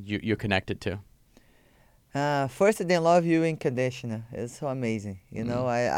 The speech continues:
Speaker 2: I love animals. I love to be with them. Um, I like to run, so my dogs run with me every day. Um, I like to, they giving me, uh, peace. I love to be with them. You know, I like, I, I like to be with them. The running is nice.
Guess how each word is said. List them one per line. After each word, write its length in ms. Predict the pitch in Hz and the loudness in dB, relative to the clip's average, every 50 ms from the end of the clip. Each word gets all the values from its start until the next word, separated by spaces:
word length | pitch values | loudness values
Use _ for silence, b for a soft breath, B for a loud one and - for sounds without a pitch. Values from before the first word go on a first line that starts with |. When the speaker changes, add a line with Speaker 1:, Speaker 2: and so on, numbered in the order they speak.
| 120 | 2
Speaker 2:
I 40 | 131 | 4
love 280 | 131 135 135 135 123 127 | 4 6 6 6 4 2
animals. 360 | 120 120 117 117 117 123 123 | 0 0 0 2 0 2 2
I 120 | 131 123 | 2 4
love 220 | 127 127 131 127 127 | 6 6 4 4 2
to 100 | - 135 | -2 -4
be 200 | 110 113 131 139 139 | -2 0 0 2 0
with 140 | 135 - | 0 -2
them. 380 | - 135 131 131 135 139 135 139 b b b b b b b b - | -2 0 2 4 2 2 0 -4 b b b b b b b b 0
Um, 300 | 139 147 147 143 139 - - | 2 2 2 2 2 0 2
I 100 | 139 151 | 6 8
like 280 | 156 160 165 156 147 131 | 8 10 8 8 6 4
to 180 | 139 147 139 143 | 4 4 4 6
run, 360 | 147 160 165 170 170 170 151 | 6 6 6 6 4 2 -2
so 200 | - - 147 135 | -2 -4 -2 -2
my 140 | 131 123 123 | 0 0 2
dogs 320 | 120 139 139 147 135 - | 6 6 6 6 4 2
run 220 | 143 139 135 139 | 0 0 0 0
with 220 | 139 139 135 - - | 0 -2 -4 -4 -6
me 240 | 131 127 131 131 127 | -8 -6 -2 0 0
every 240 | 127 120 127 131 | 0 2 0 0
day. 360 | 117 131 127 127 131 131 135 135 b b b b b b b - | 2 2 2 2 2 0 -2 -4 b b b b b b b -4
Um, 440 | 104 113 113 113 113 113 107 98 - - | -2 -2 0 0 0 -2 -2 -4 -4 -2
I 120 | - 123 | 0 4
like 240 | 135 151 180 175 - | 6 6 6 6 4
to, 160 | 185 147 95 | 2 2 2
they 140 | 127 170 185 | 2 2 2
giving 320 | 202 240 240 233 214 185 | 2 2 2 2 2 2
me, 340 | 180 175 170 160 156 147 123 - | 2 2 4 4 4 2 2 0
uh, 460 | - 131 135 131 127 127 120 117 113 98 - - - _ _ _ _ _ _ _ _ _ _ _ _ - - _ _ | 0 0 2 2 2 2 2 2 0 -2 -4 -12 -20 _ _ _ _ _ _ _ _ _ _ _ _ -20 -20 _ _
peace. 300 | 196 208 240 240 - - | -2 0 0 0 2 2
I 80 | 156 156 | 4 4
love 240 | 180 196 214 208 - | 4 4 2 2 0
to 100 | - 147 | -4 -2
be 180 | 123 135 131 | 0 2 2
with 160 | 127 127 127 - | 2 0 -2 -4
them. 260 | 107 107 104 101 104 107 | -4 -2 -2 -4 -4 -6
You 120 | 107 98 | -8 -6
know, 180 | 117 123 127 135 | -4 -2 -2 -2
I 120 | 135 131 | -2 0
like, 300 | 131 131 135 143 143 - | 0 0 0 0 0 0
I, 460 | - 120 123 123 120 - - 87 117 | 0 2 2 4 2 2 2 0 0
I 40 | 123 | 2
like 260 | 127 127 139 147 - | 4 2 2 2 0
to 100 | - 139 | -4 -4
be 180 | 110 113 127 123 | -2 0 0 0
with 160 | 120 - - | 0 -2 -4
them. 320 | - 113 120 127 131 131 | -4 -2 0 0 0 0
The 100 | 127 117 | -2 -2
running 380 | 107 110 120 131 139 143 147 147 | 0 0 0 0 0 0 -2 -2
is 160 | 139 131 113 | -4 -4 0
nice. 540 | 151 156 156 165 165 - - - - - - | 2 4 4 4 2 0 -4 -8 -12 -14 -14